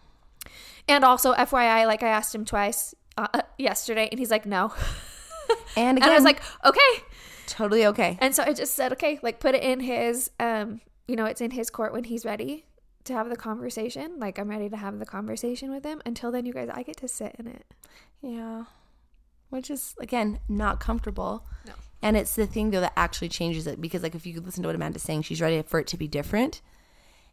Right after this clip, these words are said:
Speaker 2: And sometimes we're like, "Well, we're ready for it to be different. We wanna go in and control how
Speaker 1: Uh-huh.
Speaker 2: that difference gonna look,"
Speaker 1: And we
Speaker 2: which is
Speaker 1: wanna
Speaker 2: the same
Speaker 1: t-,
Speaker 2: energy.
Speaker 1: and we wanna take away everybody else's agency
Speaker 2: So
Speaker 1: on their timeline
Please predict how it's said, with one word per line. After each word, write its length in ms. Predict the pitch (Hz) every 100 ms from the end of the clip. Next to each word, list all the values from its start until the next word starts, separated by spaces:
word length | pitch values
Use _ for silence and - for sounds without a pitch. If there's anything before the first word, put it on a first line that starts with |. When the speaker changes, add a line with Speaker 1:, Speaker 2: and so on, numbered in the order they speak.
| _
Speaker 2:
And 160 | 196 190
sometimes 360 | 233 233 247 214
we're 60 |
like, 120 | 185 196
"Well, 140 | 175
we're 140 | 170
ready 160 | 226 202
for 120 | 196
it 80 | 165
to 60 | -
be 80 |
different. 300 | 160 175 156
We 100 | 180
wanna 160 | 196 185
go 120 | 180
in 80 | 170
and 100 | 165
control 960 | - 170 - - 196 214 190 151 156 - - -
how 120 | 185
Speaker 1:
Uh-huh. 60 |
Speaker 2:
that 200 | 185 160
difference 360 | 190 175 170 -
gonna 200 | - 151
look," 280 | 151 170 143
Speaker 1:
And 20 |
we 40 | 240
Speaker 2:
which 40 | 262
is 60 |
Speaker 1:
wanna 160 | 262 269
Speaker 2:
the 100 | 254
same 120 | 240
Speaker 1:
t-, 40 | 226
Speaker 2:
energy. 460 | 233 196 151 175 -
Speaker 1:
and 60 |
we 80 | 254
wanna 200 | 262 262
take 220 | 269 254 247
away 180 | 226 -
everybody 300 | 214 226 220
else's 300 | 208 214 226 -
agency 720 | 214 214 233 - 294 330 _ _
Speaker 2:
So 80 | -
Speaker 1:
on 200 | - 196 -
their 240 | 214 247
timeline 600 | - 240 214 214 208 240